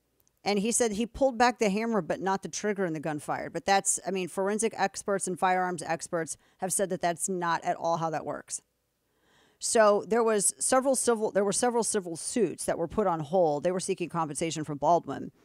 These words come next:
and they said they wanted to present charges to a grand jury. Uh, and so the plaintiffs in those suits include members of the film crew. Hutchins' husband also had filed suit against Baldwin,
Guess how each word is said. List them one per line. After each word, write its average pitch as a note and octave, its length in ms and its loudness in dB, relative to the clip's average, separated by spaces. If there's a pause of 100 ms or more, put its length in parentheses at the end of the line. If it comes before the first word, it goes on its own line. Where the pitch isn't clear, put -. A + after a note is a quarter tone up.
(340)
and F3 100 -4
they F#3 100 2
said F3+ 160 -2
they F3+ 80 4
wanted F#3+ 180 0
to F3+ 60 -4
present E3 300 -4
charges E3 360 -2
to F3 100 -4
a D#3+ 60 -4
grand C#3+ 300 -6
jury. E3 520 0 (340)
Uh, D3+ 300 2
and E3+ 140 -4
so F3 260 4
the E3 80 -2
plaintiffs F#3+ 480 -2
in E3 60 -2
those D#3+ 180 0
suits F#3+ 280 0
include E3+ 280 -2
members D3+ 300 -4
of D#3+ 100 -4
the D3 80 -6
film D3+ 300 -2
crew. G3 320 2 (220)
Hutchins' F#3 440 0
husband F3 520 0
also F#3+ 360 2
had E3+ 140 -2
filed C#3+ 280 0
suit D3 220 -4
against C#3 260 -8
Baldwin, D3 440 -4